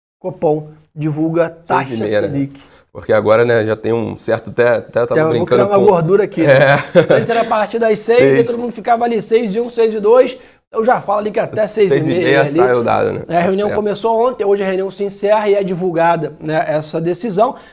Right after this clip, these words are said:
Speaker 1: A expectativa aqui do B T G é que a Selic vai subir um por cento, né, é, de variação, saindo de quatro e vinte e cinco pra cinco e vinte e cinco. Então, atenção pra isso.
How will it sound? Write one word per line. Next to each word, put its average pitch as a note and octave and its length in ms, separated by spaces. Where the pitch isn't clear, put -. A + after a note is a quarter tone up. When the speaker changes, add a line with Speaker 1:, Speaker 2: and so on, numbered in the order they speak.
Speaker 1:
A F#3 80
expectativa G#3+ 580
aqui A3 260
do A3 100
B G#3 120
T G#3 160
G E3+ 280
é D#3 80
que F3+ 80
a G3 60
Selic G3 420
vai D#3+ 400
subir F#3+ 400
um A#3 240
por F3 200
cento, - 440
né, D#3+ 680
é, D3 40
de C#3+ 100
variação, F#3+ 560
saindo A3 220
de G#3 60
quatro F#3+ 240
e - 20
vinte G#3+ 180
e G3 40
cinco G#3 300
pra F#3 120
cinco F#3+ 640
e F#3 160
vinte F#3+ 280
e - 40
cinco. C3 380
Então, - 140
atenção G3+ 380
pra G#3 180
isso. A3 180